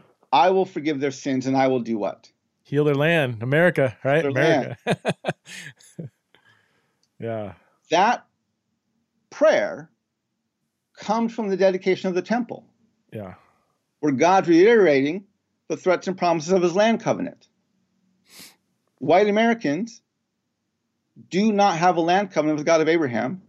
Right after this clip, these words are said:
Speaker 1: and there is nothing in Scripture that says, even if our country confesses its sin,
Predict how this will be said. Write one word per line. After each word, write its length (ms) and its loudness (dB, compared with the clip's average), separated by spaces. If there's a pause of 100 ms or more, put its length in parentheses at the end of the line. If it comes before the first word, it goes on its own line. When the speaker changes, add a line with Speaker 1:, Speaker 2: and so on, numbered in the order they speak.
(960)
Speaker 1:
and 220 2
there 220 4
is 200 2
nothing 580 2
in 120 0
Scripture 580 -4 (840)
that 220 2
says, 460 2
even 320 0
if 140 -2
our 100 0
country 520 -2
confesses 760 -2
its 180 -4
sin, 520 0